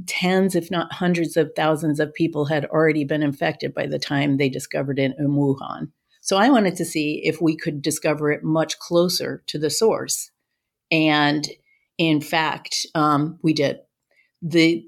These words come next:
a sars-like coronavirus, not covid nineteen, and not even, um, a, a close relative to the sars, the original sars virus that also,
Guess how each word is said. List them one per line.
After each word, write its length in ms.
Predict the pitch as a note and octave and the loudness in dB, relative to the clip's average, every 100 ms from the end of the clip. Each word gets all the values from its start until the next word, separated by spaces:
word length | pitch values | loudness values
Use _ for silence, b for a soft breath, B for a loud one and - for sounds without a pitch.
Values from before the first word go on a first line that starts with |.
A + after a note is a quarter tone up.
| - | 0
a 160 | E3+ | 2
sars-like 640 | D#3+ F3+ E3 F3+ G3+ F3+ F3 | 2 2 2 2 2 0 0
coronavirus, 880 | E3 E3 D#3+ D3+ D3+ C#3+ C#3+ - - | 2 4 4 2 2 2 0 -4 -2
not 680 | D#3 D#3 D#3+ F#3 F#3+ - - F3 - | 2 4 6 4 0 -4 -8 -14 -10
covid 340 | - F3+ D#3+ E3 | 2 4 4 2
nineteen, 680 | D#3 D3+ D3 D#3+ D#3+ E3 E3 B B | 2 0 -2 0 0 -2 -6 B B
and 220 | D#3+ D#3 | 0 2
not 300 | D#3+ D#3+ D#3+ - | 4 4 0 2
even, 580 | D#3+ D#3+ D#3+ D#3 E3 - | 0 2 4 2 0 -2
um, 480 | D#3+ D3+ D3 D3+ - _ _ | 0 2 2 0 -4 _ _
a, 220 | D#3 C#3+ - | 0 0 -2
a 60 | |
close 420 | D#3+ - D#3+ - D#3+ | -4 2 2 2 2
relative 640 | D#3+ D#3+ D#3 D3 D3+ D3 B B - | 4 4 2 2 0 -4 B B -4
to 220 | - F3 | 2 4
the 260 | D3+ D#3 D3 | 4 4 2
sars, 640 | D3+ D#3 D3+ D#3 D3+ - - | 2 2 4 4 2 -4 -2
the 180 | D#3 D#3 | 0 4
original 380 | F#3 G3 D#3 | 4 4 0
sars 360 | D3 D3+ C#3+ C#3+ | 0 0 0 0
virus 600 | C#3+ C#3 C3+ C#3 C#3 - | 0 0 2 0 0 -6
that 400 | E3+ D3 C3+ - - _ - | 0 2 2 -2 -10 _ 2
also, 640 | E3 D#3+ E3 D3 C3+ D#3 | 4 4 2 4 4 0